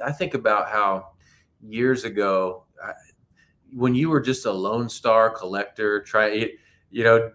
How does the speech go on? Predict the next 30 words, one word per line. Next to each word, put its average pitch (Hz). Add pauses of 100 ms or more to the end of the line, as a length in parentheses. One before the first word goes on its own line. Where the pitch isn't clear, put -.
(220)
buying 123
cards 113
and 92
nobody 117
really 110
to 92
share 107
it 101
with, 107
and 92
maybe 117
a 107
couple 110
guys 107
locally, 104
and, 92
and 92 (320)
then 113 (120)
you, 101 (120)
you 110 (140)
get 120
a 110
family, 110
and 90
it's 87
hard 107
to 104
be 101
able 98
to, 87